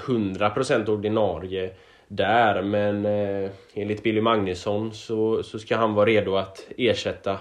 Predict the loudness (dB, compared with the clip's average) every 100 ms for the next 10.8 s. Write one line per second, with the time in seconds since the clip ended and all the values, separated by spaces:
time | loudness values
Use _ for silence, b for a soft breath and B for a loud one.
0 | -8 B B -8 -2 0 -2 -6 -12 -12
1 | -4 0 0 0 -2 -2 -2 0 2 0
2 | -2 -4 -6 -10 -14 -4 -2 2 2 4
3 | 2 0 -12 _ b b b b b b
4 | b -8 -2 6 8 8 6 4 4 2
5 | -2 -6 -4 -2 0 -2 -8 -4 -2 0
6 | 2 2 4 2 2 0 2 0 0 -2
7 | -4 0 0 0 0 -2 -4 -4 -2 -2
8 | -2 -4 -8 -10 -10 -2 -2 0 -4 -2
9 | -2 -2 -4 -6 -6 -10 -8 -10 -6 -2
10 | 0 0 0 0 0 -2 -8 -16